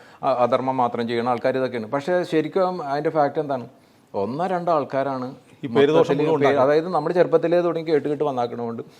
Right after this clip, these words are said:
Speaker 1: മൊത്തത്തിൽ പോലീസ് എന്ന് പറഞ്ഞാൽ ഇത് വന്നാൽ എത്രയോ നല്ല ആൾക്കാരുണ്ട്. ഇപ്പം നമുക്ക് തന്നെ സൗഹൃദമുള്ള എത്രയോ നല്ല പോലീസ്.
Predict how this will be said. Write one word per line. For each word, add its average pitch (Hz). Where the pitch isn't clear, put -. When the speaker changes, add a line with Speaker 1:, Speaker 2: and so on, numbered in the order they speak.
Speaker 1:
മൊത്തത്തിൽ 143
പോലീസ് 127
എന്ന് 127
പറഞ്ഞാൽ 127
ഇത് 113
വന്നാൽ 101
എത്രയോ 120
നല്ല 135
ആൾക്കാരുണ്ട്. 123
ഇപ്പം 117
നമുക്ക് 101
തന്നെ 135
സൗഹൃദമുള്ള 110
എത്രയോ 107
നല്ല 101
പോലീസ്. 90